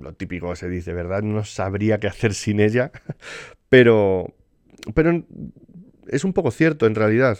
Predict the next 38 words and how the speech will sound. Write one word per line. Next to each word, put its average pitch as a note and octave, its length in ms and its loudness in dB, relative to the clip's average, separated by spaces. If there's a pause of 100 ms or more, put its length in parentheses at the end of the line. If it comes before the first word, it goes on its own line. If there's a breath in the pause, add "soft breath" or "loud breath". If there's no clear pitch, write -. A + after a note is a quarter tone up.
(120)
Eh, G2 340 -2 (800)
yo A#2+ 260 2
no E3 100 2
sabría C3 340 4
ahora A2 120 2
mismo B2 380 -4 (320 loud breath)
cómo A#2+ 180 2
enfocar A2 340 -2
todo A2 240 0
sin, F#2+ 380 -6
sin G#2 180 -4
ella. F2+ 280 -4 (220)
A A2+ 100 -2
la G#2 160 -2
vez A#2 220 -4
también, A2+ 420 -2 (440 soft breath)
ella A#2 260 0
se A#2 100 -4
va G#2+ 120 -2
sintiendo A2 420 -4
cada G2+ 140 2
vez G#2 120 -2
más G#2 180 -4
segura A2+ 640 -2
a G2 140 -6
la F#2+ 80 -4
hora G2+ 160 -4
de G2+ 100 -2
su F#2 140 -12
propio, F#2 640 0
su - 140 -12
propio G2+ 280 -2
trabajo F2 460 -4
y F#2+ 40 -6
su F#2 120 -10
propia F#2+ 340 -6
forma F#2+ 360 -6
de, F2+ 300 -6